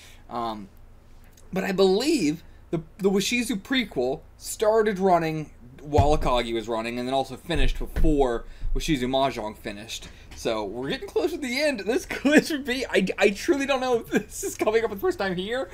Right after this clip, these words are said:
or if this is a reference to <laughs> the sequel or the prequel manga.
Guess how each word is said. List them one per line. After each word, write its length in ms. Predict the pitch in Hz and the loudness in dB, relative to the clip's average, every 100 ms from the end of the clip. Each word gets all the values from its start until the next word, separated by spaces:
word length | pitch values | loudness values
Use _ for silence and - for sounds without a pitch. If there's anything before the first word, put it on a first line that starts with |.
| 415 247 | -8 0
or 120 | 202 | 2
if 40 | |
this 140 | 254 294 | 2 -2
is 180 | 240 | -2
a 60 | 196 | 0
reference 440 | 202 262 180 185 - - - - | 0 0 -4 -6 -12 -20 -10 -6
to 420 | 160 254 233 233 | 0 0 0 -4
<laughs> 200 | 359 - | -8 -4
the 120 | 262 | -4
sequel 440 | - 233 - - | -2 -4 -4 -2
or 40 | 165 | -2
the 80 | 165 | -2
prequel 480 | 233 208 147 120 | -4 -2 0 0
manga. 260 | 107 110 | -4 -8